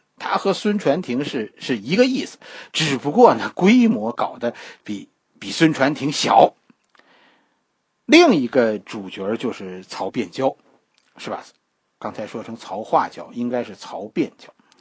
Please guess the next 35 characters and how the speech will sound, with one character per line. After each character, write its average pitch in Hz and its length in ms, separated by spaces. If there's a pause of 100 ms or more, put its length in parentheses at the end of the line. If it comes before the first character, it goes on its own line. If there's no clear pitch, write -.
(680)
跟 247 160
大 233 160
家 123 160
说， 117 200
在， 120 220 (220)
在 165 200
崇 170 380
祯 220 300
六 247 400
年 107 440 (100)
以 120 140
前， 104 420 (480)
啊， 110 140
西 190 340
北 123 260
有 104 140
过 95 180
一 101 120
个 104 200 (180)
大 - 180
将， 135 260 (220)
叫 101 180
做， 92 260 (100)
叫 90 180
做 - 140 (520)
曹 - 280
文 117 320
照。 - 200 (920)
曹 220 320
文 247 280
照 185 300
是 - 260
大 - 220
同 90 240
人， 90 140